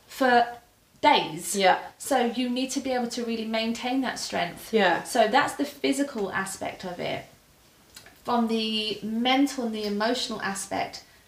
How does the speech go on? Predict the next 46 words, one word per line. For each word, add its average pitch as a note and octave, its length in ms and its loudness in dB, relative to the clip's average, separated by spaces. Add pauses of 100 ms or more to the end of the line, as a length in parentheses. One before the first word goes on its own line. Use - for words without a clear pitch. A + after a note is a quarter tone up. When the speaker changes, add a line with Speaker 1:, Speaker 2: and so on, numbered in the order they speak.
Speaker 1:
the G#3+ 80 0
breathing, G#3 880 0
so G#3+ 160 -6
Speaker 2:
Yeah. F#3 260 -2
Speaker 1:
the G3+ 140 -8
pranayama A#3+ 680 0
that - 160 -8
we G3 100 -2
do A3 460 -4
in F#3+ 160 -4
a, F3+ 280 -4
in F#3 120 -6
a F3+ 300 -4
kind F3+ 200 -6
of, F3+ 180 -10
uh, F3+ 180 -2
prenatal G3 520 -4
class F#3+ 400 -4 (460)
really A#3+ 300 0
helps A#3+ 360 0
you G#3+ 80 -6
to G#3+ 160 -4
deal G3+ 320 4
with F#3+ 320 0
any G#3 180 0
stress A#3 360 -4
and A3+ 100 -4
anxiety F#3+ 640 -4
that G3 160 -6
you G3 80 -4
have F#3 440 -2 (340)
throughout G#3+ 440 2
the F#3 80 -6
pregnancy. F#3 920 -10
Speaker 2:
Yeah. F#3+ 220 -2 (120)
Speaker 1:
But A#3 140 2
it - 80 4
also A#3+ 340 2
teaches A#3+ 540 -6
you G3 160 0
how G#3+ 240 -6
to G#3 120 -10
focus G#3+ 540 -2
on G3+ 140 0
your F#3 100 -2
breath, E3+ 400 -6